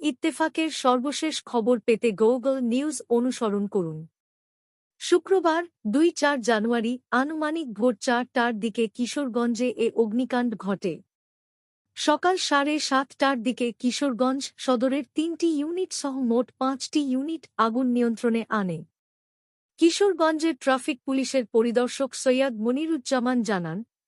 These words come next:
বৈদ্যুতিক শর্ট সার্কিট থেকে আগুনের সূত্রপাত হতে পারে। আগুনে একটি সরকারি মোটরসাইকেল, কম্পিউটার, ল্যাপটপ, ফটোকপি মেশিন, ছয়টি পস মেশিন, বডি অন ক্যামেরা এক আটটি, বেতারযন্ত্র ওয়াকিটকি চারটি,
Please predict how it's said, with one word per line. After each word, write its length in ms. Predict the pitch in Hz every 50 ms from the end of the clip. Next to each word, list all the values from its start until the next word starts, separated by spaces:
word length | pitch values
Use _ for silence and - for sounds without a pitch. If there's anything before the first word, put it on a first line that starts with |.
| _ _ _ -
বৈদ্যুতিক 580 | 202 247 277 285 247 240 330 330 - 370 339 -
শর্ট 260 | - - 294 294 302 -
সার্কিট 420 | - - 285 294 262 - 311 254 -
থেকে 240 | - 262 240 - 262 240 -
আগুনের 420 | - 226 233 220 240 262 262 277 254
সূত্রপাত 600 | - - 269 254 - - 285 262 - 240 240 247 -
হতে 220 | - 214 - - 185
পারে। 260 | - 190 170 160 156 - - _ _ _ _ _ _ _ _ _ _ _ _ _ _ _ _ _
আগুনে 380 | 220 247 254 233 302 330 349 339
একটি 220 | 330 254 - - 285
সরকারি 520 | 247 - - 254 254 254 - 285 285 294 294
মোটরসাইকেল, 760 | 254 233 226 226 - 269 247 - 285 262 254 - 254 214 185 180 - _ _ _ _
কম্পিউটার, 560 | 262 262 254 247 294 294 311 262 - 302 311 294 - _ _ _ _ -
ল্যাপটপ, 440 | 220 233 262 262 - _ 285 277 - _ _ _ _ _
ফটোকপি 480 | - - 294 262 349 330 - _ 339 330
মেশিন, 400 | 294 254 254 247 - - 277 269 262 254 _ _ _ _
ছয়টি 420 | - - 269 294 311 254 - 330 330
পস 280 | - - 254 262 254 - -
মেশিন, 360 | 240 233 220 - - 247 240 254 254 - _ _ -
বডি 300 | 202 202 247 269 294 330 339
অন 220 | - 349 262 294 302 254
ক্যামেরা 400 | - 262 247 226 240 226 240 240 220 -
এক 180 | - 240 240 - -
আটটি, 400 | - 214 202 - _ - 247 220 202 196 - _ _
বেতারযন্ত্র 680 | 196 202 240 247 - 294 294 240 262 254 254 254 - 285 277 240 196
ওয়াকিটকি 460 | 196 208 202 - 254 208 - - 254 -
চারটি, 420 | - 220 190 175 - - 233